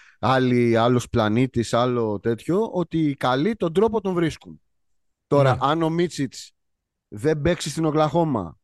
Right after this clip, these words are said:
Speaker 1: και φύγει στην deadline και πάει σε μια άλλη ομάδα, νομίζω ότι ο Μίτσιτς θα μείνει στο N B A δύο-τρία
Speaker 2: Μμ.
Speaker 1: χρόνια ως καλός παίχτης. Αυτή είναι η αίσθησή μου.
Speaker 2: Ναι.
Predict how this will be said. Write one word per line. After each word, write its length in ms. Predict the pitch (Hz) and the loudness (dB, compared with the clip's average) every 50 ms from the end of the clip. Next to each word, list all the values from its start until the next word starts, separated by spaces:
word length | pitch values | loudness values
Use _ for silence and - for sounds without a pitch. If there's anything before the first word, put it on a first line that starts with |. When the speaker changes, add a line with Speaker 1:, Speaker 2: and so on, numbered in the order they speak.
| _ _ _ _ _ _ _ _ | _ _ _ _ _ _ _ _
Speaker 1:
και 140 | - 117 117 | -8 -6 -6
φύγει 760 | - - 151 156 165 151 160 175 165 160 156 151 151 151 139 | -2 0 2 2 2 0 0 0 2 2 2 2 0 -2 -2
στην 240 | - - 143 143 143 | -4 -4 -4 -2 -2
deadline 460 | 143 139 139 156 165 165 160 147 127 120 | -2 -2 0 2 2 2 2 2 0 0
και 120 | 110 127 113 | -2 -2 0
πάει 180 | - 143 151 | 0 0 0
σε 140 | 151 - 143 | 0 -2 -4
μια 180 | 143 147 151 156 | -4 -2 0 0
άλλη 160 | 160 165 156 | 0 -2 -4
ομάδα, 500 | 147 147 151 151 151 139 151 180 196 - 170 | -4 -4 -2 -2 -2 -2 -2 -4 -4 -4 -6
νομίζω 300 | 160 160 190 202 214 226 | -6 -6 -6 -6 -8 -6
ότι 140 | 190 196 | -4 -2
ο 60 | 185 180 | -2 -2
Μίτσιτς 520 | 202 220 220 - 240 233 - - - _ _ _ | -2 -4 -6 -6 -8 -10 -10 -12 -20 _ _ _
θα 280 | - - - 170 165 160 | -16 -8 -4 -2 0 0
μείνει 400 | 170 185 196 220 214 190 160 131 | 2 2 4 4 4 2 0 0
στο 160 | - - 139 | -2 0 0
N 120 | 131 123 | 0 0
B 60 | 120 | 0
A 340 | 120 117 113 110 104 101 95 - _ _ _ _ _ _ - | 0 0 0 0 -2 -4 -6 -8 _ _ _ _ _ _ -18
δύο-τρία 540 | - 104 107 143 135 123 - - 127 127 117 | -10 -2 0 2 2 2 2 2 2 2 2
Speaker 2:
Μμ. 60 | 101 | 0
Speaker 1:
χρόνια 580 | - 123 117 113 110 110 107 101 101 98 92 _ _ _ _ _ - | 0 0 0 0 0 -2 -2 -2 -4 -4 -6 _ _ _ _ _ -2
ως 320 | 117 131 135 123 - - | 0 0 0 -2 -4 -4
καλός 480 | - 143 131 131 135 135 131 123 - - | -2 0 0 2 2 0 0 0 -2 -2
παίχτης. 500 | - 110 - - - - - - - _ _ _ _ _ _ _ _ - | -6 -6 -6 -6 -14 -18 -20 -20 -20 _ _ _ _ _ _ _ _ -16
Αυτή 200 | - - - 151 | -14 -10 -4 -2
είναι 120 | 156 151 | 0 2
η 60 | 143 139 | 2 0
αίσθησή 380 | 127 - - 110 - - 107 | 0 -2 -6 -10 -8 -6 -6
μου. 200 | 101 92 87 - _ _ _ _ _ _ _ _ _ _ _ _ _ _ _ | -6 -6 -8 -12 _ _ _ _ _ _ _ _ _ _ _ _ _ _ _
Speaker 2:
Ναι. 400 | - 202 185 151 110 90 - - | -6 -4 -2 -2 -2 -4 -8 -16